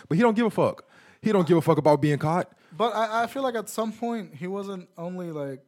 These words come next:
Speaker 2: getting caught. I feel like at some point he just, like, willingly let himself get
Speaker 1: Y-,
Speaker 2: caught.
Speaker 1: yeah, yeah, sure.
Speaker 2: Yeah. A-, and, and I think that, that part of, and this is why I personally like the movie.
Speaker 1: Mm.
Speaker 2: I think that at some point, instead of him just getting caught and getting punishment for it,
Speaker 1: Mm.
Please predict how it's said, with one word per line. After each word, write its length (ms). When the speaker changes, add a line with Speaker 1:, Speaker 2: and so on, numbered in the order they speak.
Speaker 2:
getting 300
caught. 240
I 60
feel 120
like 140
at 120
some 200
point 220
he 100
just, 220
like, 180
willingly 600
let 180
himself 320
get 160
Speaker 1:
Y-, 40
Speaker 2:
caught. 220
Speaker 1:
yeah, 200
yeah, 260
sure. 340
Speaker 2:
Yeah. 80
A-, 140
and, 160
and 160
I 80
think 180
that, 220
that 260
part 220
of, 200
and 240
this 200
is 100
why 180
I 20
personally 340
like 220
the 60
movie. 380
Speaker 1:
Mm. 160
Speaker 2:
I 80
think 180
that 120
at 180
some 520
point, 320
instead 420
of 140
him 160
just 160
getting 200
caught 200
and 80
getting 180
punishment 460
for 220
it, 120
Speaker 1:
Mm. 200